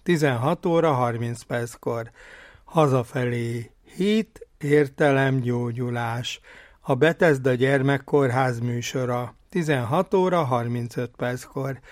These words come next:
Életre hangoló, rádióműsor tabuk nélkül, tizennyolc órakor. Igéző, vallomások Isten szaváról, tizennyolc óra ötven perckor.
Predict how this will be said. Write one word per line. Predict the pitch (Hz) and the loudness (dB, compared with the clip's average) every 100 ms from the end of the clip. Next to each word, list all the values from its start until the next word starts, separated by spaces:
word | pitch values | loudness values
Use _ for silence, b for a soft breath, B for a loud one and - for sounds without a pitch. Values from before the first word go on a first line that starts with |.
| B B B - | B B B 0
Életre | 160 156 135 127 - 131 | 6 8 6 4 2 0
hangoló, | 120 120 123 120 120 120 120 117 _ | 0 0 -2 -4 -2 -2 -4 -10 _
rádióműsor | - 131 151 214 214 208 190 170 160 139 - 143 139 | -8 0 2 2 4 4 4 2 0 0 0 0 2
tabuk | 135 123 120 - | -2 0 -4 -4
nélkül, | 127 120 113 - 120 120 - _ _ | -4 -4 -6 -4 -4 -4 -10 _ _
tizennyolc | 180 160 165 156 151 135 123 | -2 2 2 2 2 0 0
órakor. | 139 127 120 120 - 131 123 120 B B B B B - | -4 -2 -4 -6 -8 -6 -4 -6 B B B B B 0
Igéző, | 175 135 127 123 113 127 123 120 - _ | 2 4 4 2 2 2 2 0 -6 _
vallomások | 147 185 214 202 185 170 139 156 135 | 2 4 6 4 4 2 2 0 -2
Isten | 127 - - 131 | -6 -6 -6 -6
szaváról, | 117 139 120 123 123 123 123 120 117 _ | -4 -4 -2 -2 -4 -4 -6 -6 -10 _
tizennyolc | - 160 139 123 135 175 190 - | -2 0 0 0 0 0 0 0
óra | 175 170 160 | 2 4 4
ötven | 143 135 131 120 | 2 -2 -6 -6
perckor. | - 120 120 - 143 135 | -2 -2 -4 -8 -6 -6